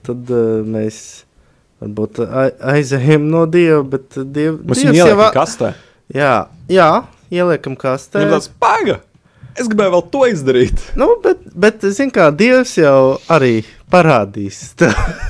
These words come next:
Speaker 2: Jā, jā.
Speaker 1: Dievs tevi ieliks kastē.
Speaker 2: Tieši tā. Jā. Bet viņš, es, es gribu ticēt, ka viņš, es,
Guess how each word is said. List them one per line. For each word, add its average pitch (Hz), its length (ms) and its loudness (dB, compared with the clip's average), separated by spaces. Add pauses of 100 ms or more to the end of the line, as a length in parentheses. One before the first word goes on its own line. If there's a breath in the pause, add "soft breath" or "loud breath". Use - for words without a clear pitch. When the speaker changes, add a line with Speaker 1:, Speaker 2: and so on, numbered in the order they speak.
(140)
Speaker 2:
Jā, 147 420 -4
jā. 98 240 -12 (100)
Speaker 1:
Dievs 185 460 2
tevi 135 320 2
ieliks 117 400 -2
kastē. 110 460 2 (600 loud breath)
Speaker 2:
Tieši 113 400 -8
tā. 151 140 -8 (520)
Jā. - 140 -16 (1500 loud breath)
Bet 147 240 -4
viņš, 151 320 -4
es, 170 240 -4
es 139 180 -10
gribu 139 160 -10
ticēt, 139 320 -2
ka 127 80 -10
viņš, 120 220 -8
es, - 840 -6